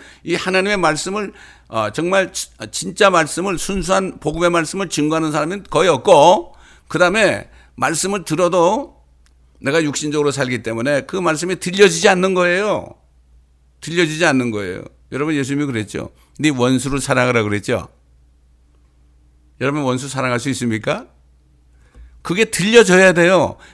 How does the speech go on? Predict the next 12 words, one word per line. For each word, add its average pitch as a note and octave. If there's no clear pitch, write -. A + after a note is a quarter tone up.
그게 G3
들려주면은, F#3
어? G#3+
들려지면은 F#3
사랑할 F3+
수 G3+
있는 D3
거예요. A#2
또 E3+
"너에게 F3+
구하는 F#3
자에게 F3